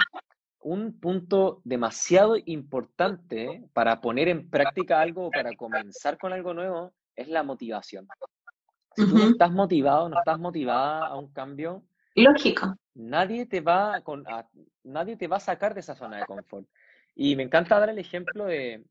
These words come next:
Speaker 1: típico que cuando una mujer le pidieron matrimonio y tiene su matrimonio en, no sé, en seis meses más o a fin de año,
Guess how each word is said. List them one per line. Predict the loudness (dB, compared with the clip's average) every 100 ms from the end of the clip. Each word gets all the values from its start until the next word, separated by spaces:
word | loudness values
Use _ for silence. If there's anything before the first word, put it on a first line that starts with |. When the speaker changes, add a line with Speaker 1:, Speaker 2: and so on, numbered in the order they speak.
| _ _ _ _
Speaker 1:
típico | -14 -10 -6 -6
que | -6
cuando | -8 -8
una | -6 -2 -2 -2
mujer | -6 -6 0 0 -2 -12 -10
le | -10
pidieron | -2 -2 -2
matrimonio | -6 -6 -6 -6 -4 -6
y |
tiene | -6 -6 -6
su | -6
matrimonio | -6 -6 -4 -4 -2 -2 -2
en, | -4 -12 -20
no | -18
sé, | -10 -10
en | 0
seis | 2 4
meses | 2 0 0
más | 2 2
o | -2
a |
fin | -6 -2
de | -2
año, | -2 -4